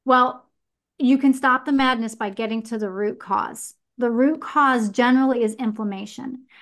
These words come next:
Remember, we talked about three main reasons why you are not getting victory:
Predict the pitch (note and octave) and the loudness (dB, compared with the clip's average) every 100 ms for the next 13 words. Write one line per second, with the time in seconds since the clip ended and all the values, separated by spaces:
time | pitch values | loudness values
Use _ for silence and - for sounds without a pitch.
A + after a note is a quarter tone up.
0 | - A#3 A#3+ C4 D4+ D4 C4+ C#4 C4+ B3 | -4 2 4 4 2 0 0 -2 0 0
1 | A3 - A#3+ A#3 B3+ C4 B3+ A3 A3 G#3+ | 0 -6 -10 -4 -2 0 -2 -2 -4 -6
2 | G#3+ A3 A3+ A3 G#3+ G3 G3+ G#3 G3+ G3+ | -6 -2 -2 -2 -6 -10 -10 0 0 0
3 | G#3 G#3+ G#3 G3+ G3 F#3+ G#3+ G3+ G3 G3 | -4 -6 -6 -6 -6 -6 -4 -6 -6 -8
4 | - G#3+ A3 G#3 | -10 -12 -10 -12